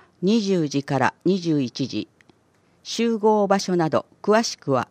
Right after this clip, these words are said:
町会の回覧板などでご確認ください。町会未加入の方は問い合わせまで。ところ、区内すべての地域。なお、出発式は区役所一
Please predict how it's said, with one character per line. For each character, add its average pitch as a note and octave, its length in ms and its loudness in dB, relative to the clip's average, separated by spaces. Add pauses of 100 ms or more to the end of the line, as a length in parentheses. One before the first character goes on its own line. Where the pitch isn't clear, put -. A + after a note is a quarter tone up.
町 G#3 220 0
会 F3 320 0
の D#3+ 160 0 (140)
回 G#3 260 0
覧 G#3+ 220 0
板 F#3+ 200 0
な F#3 160 0
ど C3+ 120 -2
で - 200 0
ご D3 120 2
確 G3 240 -2
認 F3+ 200 0
く E3 120 -6
だ C#3+ 120 -4
さ C3 200 -4
い。 G2 80 -10 (880)
町 A3+ 260 2
会 G#3 220 0
未 F#3+ 180 0
加 A#3+ 160 2
入 G#3 180 2
の C#3 120 0
方 C3 320 -6
は A#2 160 -2 (160)
問 F#3 240 -2
い G#3+ 40 0
合 F#3 100 0
わ F3 100 -2
せ D#3 160 -4
ま C3 160 -4
で。 - 120 -8 (1040)
と F3+ 100 -2
こ F#3 180 -2
ろ、 E3+ 200 0 (540)
区 B3+ 100 0
内 F#3 240 2
す - 160 -4
べ G#3+ 140 4
て D#3+ 140 0
の C3 120 0
地 C3 240 -6
域。 - 320 -10 (1040)
な G3+ 180 2
お、 G2+ 140 -2 (400)
出 - 340 -6
発 - 240 4
式 B2+ 300 -4
は C#3+ 180 -6 (240)
区 G#3+ 140 2
役 A3+ 200 4
所 - 300 2
一 D#3+ 100 -4